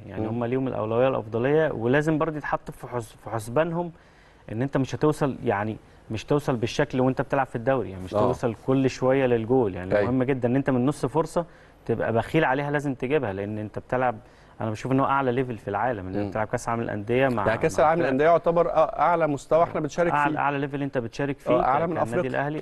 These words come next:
Speaker 1: ب-، بكتير جدًا.
Speaker 2: أيوة.
Speaker 1: ف-، فهنا من نص فرصة مهم جدًا إن أنت تبقى حتى تاخد الثقة، ترجع ثقتك بنفسك، إن أنت، أنا أتوقع إن مع أول هدف لشريف أو شادي، آه، ثقتهم في نفسهم هترجع بشكل كبير جدًا، حتى هيفرقوا مع أداء النادي الأهلي في ال-، في الناحية الهجومية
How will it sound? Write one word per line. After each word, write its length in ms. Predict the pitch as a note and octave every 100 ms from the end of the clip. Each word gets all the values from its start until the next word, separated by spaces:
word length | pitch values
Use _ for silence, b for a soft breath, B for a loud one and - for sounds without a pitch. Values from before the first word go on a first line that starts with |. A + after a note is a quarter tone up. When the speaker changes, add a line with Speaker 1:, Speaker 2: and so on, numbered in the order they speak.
| -
Speaker 1:
ب-، 320 | G#2+ A#2+ A2+
بكتير 260 | A2+ - C#3+
جدًا. 400 | D3 A2+ F#2+ A2+
Speaker 2:
أيوة. 100 | C3
Speaker 1:
ف-، 500 | - A#2 A2 A2 G#2 - -
فهنا 420 | A#2+ A#2+ E3+ F#3
من 180 | D#3+ C3
نص 220 | D#3+ -
فرصة 340 | D#3 F3 F3+ D3+
مهم 280 | C3 D3+
جدًا 260 | C#3+ D3 B2
إن 100 | A#2+
أنت 160 | C#3 C3
تبقى 400 | B2+ G#2+ F2+ A2+ B B B B
حتى 260 | - C#3 -
تاخد 240 | E3+ F3+
الثقة، 380 | D3+ - D#3 -
ترجع 380 | B2 C3 C#3 B2
ثقتك 420 | - C#3+ C#3+ B2
بنفسك، 500 | G#2+ A#2+ D3+ - E3+ - - -
إن 160 | A2 B2
أنت، 180 | C3
أنا 580 | G#2+ B2 A#2+ A2+ A2 G#2
أتوقع 400 | G#2+ A#2+ C3 A#2+
إن 80 | A2
مع 220 | G#2 G2
أول 240 | B2+ C3+ A#2
هدف 300 | B2 A#2+ A2
لشريف 420 | G2+ A#2 B2 -
أو 160 | G2+
شادي، 360 | G2 C3 C#3+ F3 - B B B B -
آه، 80 | G#2
ثقتهم 440 | - C3 B2+ B2
في 80 | A2
نفسهم 320 | A2 - B2+
هترجع 440 | A2+ B2 A#2+ A2
بشكل 340 | G2+ - A#2+ A#2
كبير 220 | G#2+ B2+
جدًا، 280 | C3 C#3 C3
حتى 280 | - - A2+
هيفرقوا 440 | G#2+ - C#3 B2+
مع 280 | A2+ G#2 G#2
أداء 200 | G#2+ A#2
النادي 240 | A#2 A#2
الأهلي 280 | A#2+ A#2+ A#2
في 100 | -
ال-، 180 | G2 F#2+
في 80 | G#2
الناحية 240 | G#2+ A2+
الهجومية 400 | G2+ G2 G2+